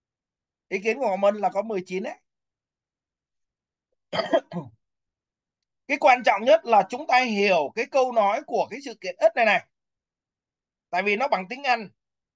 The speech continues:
Thì chúng ta phải hiểu là một cái vị nào khác cái này, khác cái này. Chứ không phải là có một trong hai nha các bạn. Hoặc là khác một trong hai. Thì ý bạn nói là chỉ khác cái một A thôi.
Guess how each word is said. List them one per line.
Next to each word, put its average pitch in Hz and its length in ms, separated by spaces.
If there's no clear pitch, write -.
Thì 202 180
chúng 320 120
ta 320 140
phải 196 140
hiểu 151 420
là 175 440
một 208 220
cái 311 100
vị 208 320
nào 185 300
khác 285 460
cái 254 120
này, 220 380
khác 247 240
cái 247 100
này. 160 220
Chứ 294 180
không 294 280
phải 175 240
là 165 100
có 190 200
một 247 240
trong 220 180
hai 214 300
nha 220 120
các 247 120
bạn. 202 260
Hoặc 170 200
là 170 120
khác 233 280
một 208 220
trong 190 160
hai. 190 280
Thì 175 140
ý 220 240
bạn 214 200
nói 190 260
là 202 240
chỉ 139 200
khác 233 280
cái 294 100
một 202 220
A 220 240
thôi. 226 300